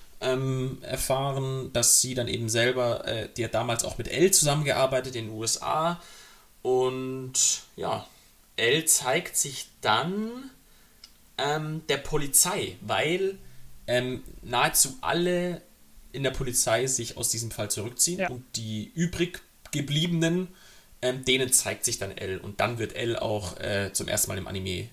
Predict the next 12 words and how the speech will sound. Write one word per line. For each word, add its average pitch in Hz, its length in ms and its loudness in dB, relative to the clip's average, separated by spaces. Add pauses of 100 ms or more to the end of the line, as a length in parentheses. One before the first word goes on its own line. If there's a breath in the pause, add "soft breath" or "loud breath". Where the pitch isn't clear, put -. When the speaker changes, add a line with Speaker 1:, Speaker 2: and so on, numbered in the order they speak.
(120)
Speaker 1:
mit - 180 -8
Gesicht 101 300 -4
gezeigt, - 380 -4
glaub - 220 -8
ich. - 220 -12 (1080 loud breath)
Speaker 2:
Ach 202 200 4
krass, 196 220 4
okay, 160 360 -6
okay, 185 260 -6
okay, 185 100 -4
Speaker 1:
Ja, 165 100 2
Speaker 2:
okay. - 200 -12